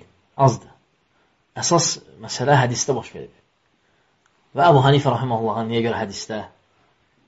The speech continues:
e, yəni, hədis elmindən, yəni, hədisdən az pay olduğuna görə xatalara düşməsi, ictihada və qiyasa getməsi,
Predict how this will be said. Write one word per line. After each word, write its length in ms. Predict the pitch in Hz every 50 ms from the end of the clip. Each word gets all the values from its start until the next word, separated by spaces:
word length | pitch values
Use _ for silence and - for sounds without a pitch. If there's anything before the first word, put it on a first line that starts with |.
| _ -
e, 300 | - - - 57 53 50 50 50 50 50 50 50 50 50 50 50 50 - - - - _ _ - - _ _ _ _ _ _ _ _ _ _ _ _ -
yəni, 280 | 104 101 101 104 98 - _ _ _ - - - -
hədis 360 | - - 113 120 135 135 - 113
elmindən, 540 | 135 117 113 110 110 113 120 127 117 101 98 -
yəni, 720 | _ _ _ _ _ _ _ _ _ _ _ _ - -
hədisdən 380 | 117 113 120 113 - - 135 135
az 160 | 156 147 - -
pay 160 | - 123 123
olduğuna 380 | 120 120 113 110 110 120 131 127
görə 220 | 117 107 107 104 113 - - _ _ _ _ _ _ _ _ _ _ _ _
xatalara 420 | - 120 - 117 110 107 107 110 110
düşməsi, 420 | - - - 104 92 - - 104 -
ictihada 520 | - - - - - 104 95 98 104 101 98
və 100 | 98 98
qiyasa 360 | - 110 98 - - 113 101
getməsi, 460 | 101 90 92 92 82 - - 90 85